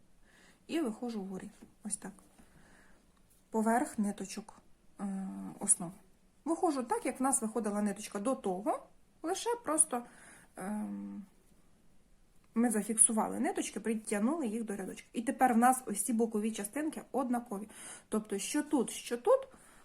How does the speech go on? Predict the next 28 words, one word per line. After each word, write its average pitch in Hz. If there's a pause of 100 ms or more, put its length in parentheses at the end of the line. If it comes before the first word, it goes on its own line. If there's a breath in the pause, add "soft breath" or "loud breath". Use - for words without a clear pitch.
(120 loud breath)
в 208
нас, 330
ем, 208 (580)
ниточки 240
однаково 233
притягнуті 214
до 220
рядочка. 190 (140)
І 247
далі 220
я 226
набираю 214 (1040 loud breath)
ті 254
самі 214
бісеринки. 214
Я 254
зараз 214
покажу 202
знову 190
на 220
білому, 190 (600 loud breath)
е, 196
бісері. 208 (380 loud breath)
Зараз 196
я 202
його 208
наберу 208
назад 226